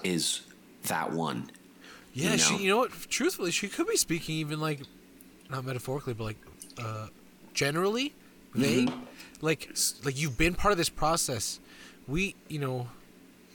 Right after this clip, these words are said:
Speaker 2: do what you need to do to get her.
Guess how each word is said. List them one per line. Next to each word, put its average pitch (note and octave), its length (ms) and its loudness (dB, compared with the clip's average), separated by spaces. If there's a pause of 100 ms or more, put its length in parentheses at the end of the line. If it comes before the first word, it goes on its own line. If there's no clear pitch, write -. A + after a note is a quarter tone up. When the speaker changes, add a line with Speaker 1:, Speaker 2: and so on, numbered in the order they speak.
(760)
Speaker 2:
do F#3 200 4
what G#3 160 6
you F#3 80 -2
need F3+ 160 2
to E3 100 4
do D3 360 2 (300)
to C#3+ 340 -2 (160)
get C#3 240 2 (420)
her. A#2+ 440 0